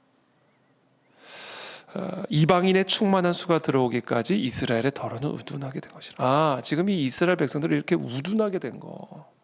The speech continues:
오늘날의 유대인들이 저렇게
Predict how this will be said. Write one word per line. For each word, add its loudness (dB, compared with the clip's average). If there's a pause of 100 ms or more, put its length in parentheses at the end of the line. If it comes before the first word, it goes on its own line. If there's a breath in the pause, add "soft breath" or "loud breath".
(680 soft breath)
오늘날의 4
유대인들이 0 (520 soft breath)
저렇게 0